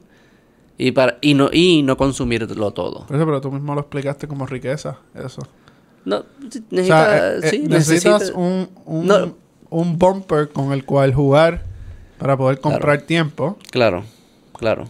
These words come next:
Speaker 2: E invertirlo en una manera que te va a rendir más frutos.
Speaker 1: Claro. Pero, pero que es, la riqueza no sale de riqueza. Sal-, salió del
Speaker 2: Del trabajo.
Speaker 1: sacrificio
Speaker 2: Ajá, ajá.
Speaker 1: y el ahorro.
Speaker 2: Ujú.
Speaker 1: Sacrificio, ahorro, inversión. Sacrificio, ahorro, in-,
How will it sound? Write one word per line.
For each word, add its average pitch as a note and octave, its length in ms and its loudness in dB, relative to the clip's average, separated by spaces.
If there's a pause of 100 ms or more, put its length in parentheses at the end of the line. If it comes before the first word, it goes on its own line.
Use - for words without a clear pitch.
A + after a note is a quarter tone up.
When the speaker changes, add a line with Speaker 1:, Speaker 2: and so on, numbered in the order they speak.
(120)
Speaker 2:
E D3+ 120 -4
invertirlo C#3+ 540 -4
en D3+ 60 -6
una D#3 160 -2
manera D#3+ 320 -2
que D3+ 100 -2
te D3+ 80 -10
va C#3 380 -8
a D#3 120 -8
rendir D3 300 -6
más C3+ 180 -6
frutos. D3 560 -12 (100)
Speaker 1:
Claro. G2+ 280 -4 (260)
Pero, C#3 260 2 (300)
pero D3 240 4
que D3 160 4
es, - 220 -2 (500)
la D#3 220 2
riqueza C#3+ 460 2
no C#3+ 200 4
sale C3 440 2
de A#2 120 2
riqueza. A2 440 -6 (160)
Sal-, A#2+ 420 -2
salió B2 640 0
del A3+ 200 -14 (120)
Speaker 2:
Del A2+ 260 -4
trabajo. B2+ 280 2
Speaker 1:
sacrificio A2+ 500 -2
Speaker 2:
Ajá, C#3+ 240 -4
ajá. D#3+ 100 -2
Speaker 1:
y B2 40 4
el A2 80 4
ahorro. A2 440 -2 (240)
Speaker 2:
Ujú. D#3+ 320 -10
Speaker 1:
Sacrificio, E3 560 2
ahorro, F#3+ 360 4
inversión. A2+ 640 -2 (180)
Sacrificio, A2 640 -2
ahorro, C#3+ 280 0
in-, - 80 -12